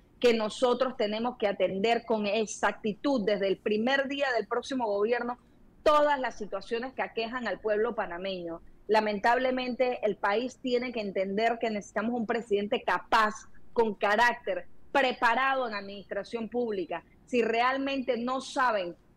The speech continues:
cómo administrar un país y van a llegar a aprender, y van a llegar a aprender a la presidencia de la República, lamentablemente tendremos otros dos años y medio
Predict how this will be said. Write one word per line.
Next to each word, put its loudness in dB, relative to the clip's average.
cómo 4
administrar -2
un -2
país -2
y -2
van 0
a 0
llegar 0
a 2
aprender, -4
y 0
van 2
a -2
llegar 0
a 2
aprender -4
a 0
la -2
presidencia -6
de 0
la -2
República, -4
lamentablemente 2
tendremos -4
otros 0
dos 0
años -2
y -4
medio 0